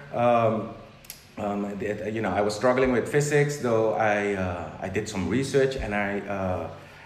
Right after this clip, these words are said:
and I somehow also ended up by a little bit accident,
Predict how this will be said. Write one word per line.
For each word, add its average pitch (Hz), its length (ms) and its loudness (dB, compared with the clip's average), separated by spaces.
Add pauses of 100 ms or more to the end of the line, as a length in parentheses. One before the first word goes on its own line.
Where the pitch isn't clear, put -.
(120)
and 113 160 2
I 110 160 2
somehow 127 400 4
also 123 400 2
ended 113 340 0
up 110 280 2
by 98 180 0 (140)
a 107 40 -8
little 107 180 -2
bit 101 200 -2
accident, 110 540 -2